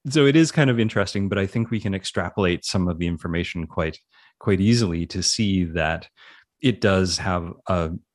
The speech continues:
a smaller effect in smaller doses. And <laughs> you know what? Spoiler,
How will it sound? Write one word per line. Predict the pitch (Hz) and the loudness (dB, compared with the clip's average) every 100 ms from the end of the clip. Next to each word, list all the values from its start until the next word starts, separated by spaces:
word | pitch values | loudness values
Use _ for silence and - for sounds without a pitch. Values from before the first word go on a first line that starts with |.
| _ | _
a | - | -4
smaller | 113 185 208 131 80 | -2 2 2 4 0
effect | 78 76 78 - - | -2 -8 -8 -12 -10
in | 101 95 | -4 -2
smaller | 87 95 85 80 | -2 -2 0 2
doses. | 113 127 - 85 78 - | 2 2 0 -4 -4 -4
And | 98 90 80 - - _ - | -4 -2 -4 -8 -18 _ -8
<laughs> | 101 85 _ - - - | -6 -6 _ -20 -20 -4
you | 95 | 0
know | 101 | 4
what? | 123 147 - _ _ - | 4 2 -2 _ _ -14
Spoiler, | - 143 143 135 135 131 | -2 4 4 6 4 0